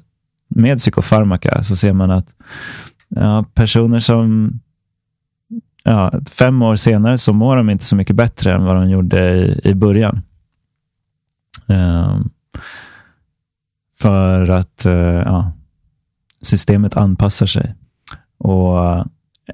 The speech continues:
om den sociala kontexten är på s-, är oförändrad så kommer måendet vara oförändrat också. För en person som är, eh,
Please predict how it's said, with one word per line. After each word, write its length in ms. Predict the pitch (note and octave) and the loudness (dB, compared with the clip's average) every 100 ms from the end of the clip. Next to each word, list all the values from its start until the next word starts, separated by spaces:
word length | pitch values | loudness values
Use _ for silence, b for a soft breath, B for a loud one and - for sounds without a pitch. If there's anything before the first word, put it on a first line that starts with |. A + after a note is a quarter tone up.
| - | -8
om 340 | - A2+ A2+ G#2+ | 0 2 2 -2
den 280 | - A2+ G#2+ | -2 0 0
sociala 540 | G#2+ G#2 A2+ A2 G#2+ | 0 2 2 4 2
kontexten 840 | G#2 G#2+ G2+ A2+ - - G2 F#2+ F#2+ F#2+ _ _ _ - | 2 2 2 0 -2 0 0 2 -2 -4 _ _ _ -2
är 140 | G2+ | 0
på 120 | F#2+ - | 2 0
s-, 180 | - - - | 0 -4 0
är 500 | G#2 G2 F#2+ F#2+ - | 2 2 2 0 -2
oförändrad 760 | - A2+ G#2+ A#2+ A#2+ G2 G#2+ G2+ - | 0 0 2 2 2 2 0 -2 -4
så 160 | - | -4
kommer 800 | G#2 G2 F#2+ F#2 F#2 G#2 G#2+ G#2+ G#2 _ _ | 0 2 2 0 0 0 0 -2 -6 _ _
måendet 400 | G#2+ G2+ G2+ G2+ | 0 2 0 0
vara 360 | G2+ G2 G2 A2 | 0 2 2 0
oförändrat 640 | B2 G#2+ G#2 G2+ G2 F#2+ | 0 0 2 2 2 2
också. 360 | A2+ - - A2 - B B B B B B B _ _ | 0 0 -2 -2 -6 B B B B B B B _ _
För 140 | - | 0
en 120 | G2 G2 | 2 2
person 360 | G#2 - G2+ | 2 2 2
som 240 | G2+ - F#2+ | 2 0 2
är, 380 | F#2 F#2 F#2+ | 2 0 0
eh, 300 | F#2+ G2+ G#2 | 0 0 -2